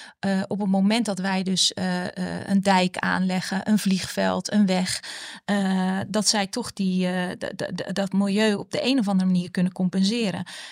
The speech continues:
En je ziet dus dat zij, eh, daarin de samenwerking zoeken met, eh, nou ja, ook de gemeente en met ecologen en, eh, en met allerlei, eh, mensen die, eh, zeg maar ook, eh, indirect, eh,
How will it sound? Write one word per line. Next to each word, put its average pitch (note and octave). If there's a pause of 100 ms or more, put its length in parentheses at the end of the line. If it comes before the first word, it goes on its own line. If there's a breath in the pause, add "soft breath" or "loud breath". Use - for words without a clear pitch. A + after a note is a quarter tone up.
En G3+
je G3
ziet B3
dus G3
dat G3+
zij, F#3+
eh, -
daarin F#3+
de F3+
samenwerking F#3
zoeken G3+
met, F#3+
eh, F#3+ (340)
nou F#3
ja, -
ook -
de G3
gemeente G3
en F#3
met F#3+
ecologen F#3+
en, F3+ (320 loud breath)
eh, F#3 (160)
en G3
met G3
allerlei, F#3+
eh, - (200)
mensen G3
die, F#3
eh, -
zeg F#3+
maar F#3
ook, F#3
eh, F#3
indirect, G#3
eh, F#3+